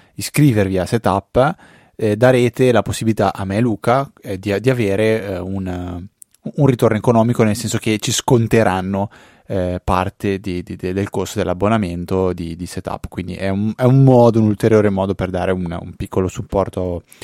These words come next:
a, a Easy Apple e quindi a me e a Luca. È la, è il lavoro che facciamo per fare tutti i venerdì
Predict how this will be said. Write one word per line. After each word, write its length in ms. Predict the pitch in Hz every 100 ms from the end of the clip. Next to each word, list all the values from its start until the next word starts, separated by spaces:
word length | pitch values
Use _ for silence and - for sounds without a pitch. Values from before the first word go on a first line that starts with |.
| - -
a, 160 | 87
a 160 | - 90
Easy 260 | 90 101
Apple 400 | 85 - 95 90 85 - _
e 380 | - 82 80 82
quindi 200 | - 87
a 40 |
me 100 | 90
e 20 | 92
a 40 |
Luca. 380 | 101 87 87 85
È 60 |
la, 400 | 82 85 85 82 -
è 100 | 147
il 60 |
lavoro 360 | 156 143 180 139
che 100 | 123
facciamo 480 | 113 107 104 104 98
per 420 | 101 95 95 92 - - _
fare 500 | - 95 98 92 82 _ _ _ _ _ _
tutti 220 | - 110
i 20 | 104
venerdì 520 | 98 101 101 92